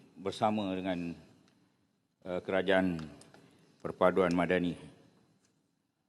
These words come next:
Mersing ni pembangkang, eh. Minta bukan main banyak lagi. Semalam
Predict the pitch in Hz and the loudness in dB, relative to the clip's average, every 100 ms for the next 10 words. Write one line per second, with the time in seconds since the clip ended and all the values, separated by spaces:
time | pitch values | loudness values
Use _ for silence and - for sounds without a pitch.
0 | _ 110 107 135 127 135 101 110 151 151 | _ -8 0 2 2 -2 2 2 2 2
1 | 127 98 139 120 104 113 143 90 104 113 | 2 2 -4 -8 -4 2 4 2 2 0
2 | 117 110 117 139 113 92 85 - - - | 2 4 4 4 2 -2 -8 -12 -20 -18
3 | - - - - - - 220 - - - | -16 -16 -18 -8 -4 -2 -4 -10 -18 -20
4 | - - - 180 214 233 220 208 | -20 -20 -6 4 6 8 6 0